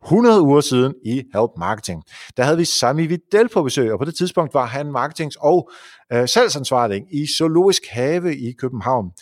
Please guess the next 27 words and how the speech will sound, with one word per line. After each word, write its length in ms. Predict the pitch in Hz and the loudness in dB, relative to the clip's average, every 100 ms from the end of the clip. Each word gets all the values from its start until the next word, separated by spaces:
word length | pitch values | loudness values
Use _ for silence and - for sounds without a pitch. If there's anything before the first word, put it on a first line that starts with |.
| - - | -20 -16
Så 280 | - 120 120 - | 0 0 0 -2
han 180 | 151 | -2
har 460 | 139 139 139 110 101 | -2 -4 -4 -6 0
rigtig 240 | 143 165 | 0 0
meget 180 | 156 131 | 0 0
indsigt 420 | 135 147 147 - | 0 -2 -6 -6
i, 260 | 143 110 107 | -10 -6 -2
øh, 180 | 98 98 | -2 -2
en 120 | 101 | -2
masse 240 | 120 139 | -2 -4
data, 340 | 131 117 139 - | -2 -2 -2 -4
og 120 | 117 | -2
det 160 | 131 135 | -2 0
var 160 | 139 - | -2 -2
faktisk 360 | 143 - 123 | -10 -8 -6
det, 200 | 131 135 | -4 -4
som 240 | - 123 104 _ _ | -4 -6 -6 _ _
der 120 | 113 | -4
var 220 | 104 107 117 | 0 0 0
fokus 340 | 113 120 123 | -4 -4 -8
på. 200 | - 90 - _ - | -8 -8 -8 _ -16
Så 160 | - 110 | -2 2
hvad 160 | 135 | 4
er 40 | 139 | 4
det 100 | 147 | 2
for 80 | 160 | 0
nogle 200 | 135 | 0